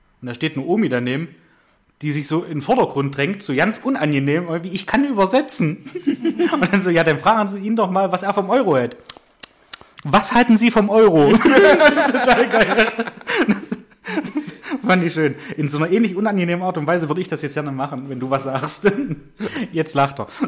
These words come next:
<laughs> Okay. Nein, meine, mein nächster Umschlag. Jetzt bin ich verwirrt.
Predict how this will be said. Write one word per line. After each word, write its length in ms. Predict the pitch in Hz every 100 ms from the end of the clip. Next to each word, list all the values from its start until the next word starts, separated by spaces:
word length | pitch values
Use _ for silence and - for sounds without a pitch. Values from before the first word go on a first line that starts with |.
| 196 226 -
<laughs> 220 | 220 180
Okay. 400 | 190 170 196 160 - - -
Nein, 380 | 135 120 117 131
meine, 440 | 127 170 233 226 220 - _ _ _ _ _ _ _ _ _ 131
mein 200 | 143 147
nächster 480 | 139 139 139 127 127 _ _ _ -
Umschlag. 920 | 160 196 - _ - - 104 92 - _ _ _ _ _ _ _ _ - - _ _ _ _ _ _ _ _ _ _ _ _ _ _ _ _ _ _ -
Jetzt 220 | 110 -
bin 100 | 127
ich 100 | 143
verwirrt. 380 | 147 110 143 -